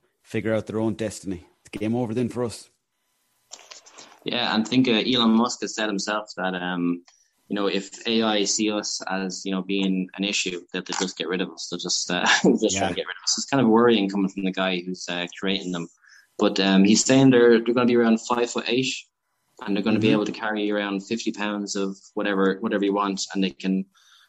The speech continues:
Speaker 2: deadlift a hundred and fifty pounds. So not really very strong, but probably stronger than a good section of the population. So do you think
Speaker 1: Yeah.
Speaker 2: that's worrying at all, that they're that strong?
Speaker 1: I think, yeah, I mean, yeah, it is, because, you know, all, all you gotta do then is get someone that knows how to hack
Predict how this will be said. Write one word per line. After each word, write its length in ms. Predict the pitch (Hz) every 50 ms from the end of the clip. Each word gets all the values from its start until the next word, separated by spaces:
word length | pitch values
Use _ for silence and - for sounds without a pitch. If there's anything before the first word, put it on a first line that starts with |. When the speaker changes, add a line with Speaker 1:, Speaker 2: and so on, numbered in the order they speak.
| _ _ _ _ _ _
Speaker 2:
deadlift 400 | - 117 120 117 113 110 107 - 117
a 40 |
hundred 240 | 104 113 113 113 101
and 80 | 101 -
fifty 220 | - 120 113 - 101
pounds. 380 | 104 104 104 104 101 98 98
So 60 | 120
not 180 | 135 151 185 -
really 340 | 160 139 127 113 110 101 - _
very 220 | - 107 104 113 117
strong, 380 | 113 - - 90 80 82 87 90
but 180 | 95 95 -
probably 420 | - - 180 165 151 131 113 - - _ _ _
stronger 440 | - - - - 110 110 117 113 107
than 480 | 90 98 95 92 95 92 92 90 92 - _ _ _ _ _ _ _ -
a 40 | 95
good 200 | 95 117 110 95
section 340 | - 110 107 113 - - 104
of 40 | 95
the 100 | 92 104
population. 580 | 107 101 - 90 92 101 110 - - 90 87 -
So 340 | - 98 92 90 90 - _ _ _ _ _ _ _ _ _ _ _ _ _ _ _ _ -
do 80 | -
you 40 | - -
think 120 | 120 117
Speaker 1:
Yeah. 80 | 120 123
Speaker 2:
that's 200 | 120 - - -
worrying 360 | 123 120 123 127 131 127 127
at 120 | 123 117 113
all, 180 | 120 127 131
that 120 | 127 123 -
they're 140 | 110 104
that 180 | 101 110 110 -
strong? 460 | - - 117 113 117 120 - - - _ _ _ _ _ _ _ _ _ _ _ _ _
Speaker 1:
I 120 | - 131 127
think, 280 | - 160 151 135 -
yeah, 420 | - - 90 101 107 110 120 113 80
I 120 | 92 117 123
mean, 400 | 131 131 131 127 123 117 - - _ _ _ _ _ _
yeah, 320 | - 127 123 127 131 131 120
it 180 | 110 104 98 120
is, 280 | 120 120 120 131 131
because, 380 | 98 98 104 - 117 117 104 98
you 60 | 120
know, 160 | 120 120 120
all, 220 | - 120 123 131 131 127
all 180 | - 127 131
you 100 | 127 123 117
gotta 100 | 127 110
do 200 | 95 123 127 123
then 140 | 113 120
is 80 | 113 107
get 160 | - 117 107
someone 300 | - - 120 113 107 107
that 120 | 107 107 90
knows 160 | 113 113 110
how 100 | 113 -
to 100 | - 120
hack 320 | 104 101 127 123 - -